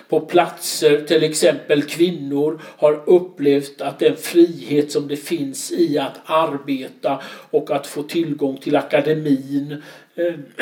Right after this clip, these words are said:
<clears throat> den första svenska psykiatrikern var, var psykoanalytiker och heter Alfred Tam och blev det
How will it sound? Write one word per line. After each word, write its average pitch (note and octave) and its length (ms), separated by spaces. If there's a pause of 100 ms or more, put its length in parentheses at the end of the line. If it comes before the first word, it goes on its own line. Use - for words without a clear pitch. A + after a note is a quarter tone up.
(160)
<clears throat> - 460
den D3 100
första D#3+ 340
svenska D#3 420
psykiatrikern D#3 1000 (240)
var, D#3+ 300
var D#3 260
psykoanalytiker D3+ 880
och C#3+ 60
heter D3 200
Alfred D3+ 480
Tam D3 360
och D3 80
blev C#3 340
det C3+ 240